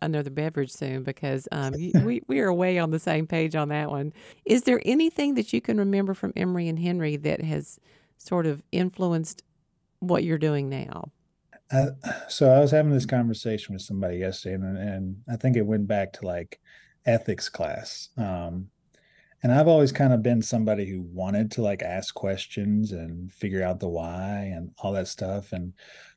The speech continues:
Speaker 2: like I said, there was a lot of stuff I learned at Emory that may not necessarily, you know,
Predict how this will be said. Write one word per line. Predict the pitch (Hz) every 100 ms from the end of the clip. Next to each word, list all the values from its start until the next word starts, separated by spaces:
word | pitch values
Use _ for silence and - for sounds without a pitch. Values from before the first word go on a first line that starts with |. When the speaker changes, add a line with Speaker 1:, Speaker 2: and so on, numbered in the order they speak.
| -
Speaker 2:
like | 127
I |
said, | 120 131
there | 135
was | 135
a |
lot | 139
of | 147
stuff | 175 165
I |
learned | 156 151 147
at | 131
Emory | 135 147 156
that | 113 110
may | 107 110 120
not | 123 123
necessarily, | 120 113 - 120 113 98 107 -
you |
know, | 131